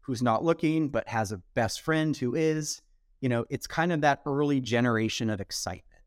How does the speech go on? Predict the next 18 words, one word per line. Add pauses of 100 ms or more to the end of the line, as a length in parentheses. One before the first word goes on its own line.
(440)
Uh,
and
I
think
if
you
tap
into
those
three
pieces, (360)
independent
of
your,
if
it's
an
eng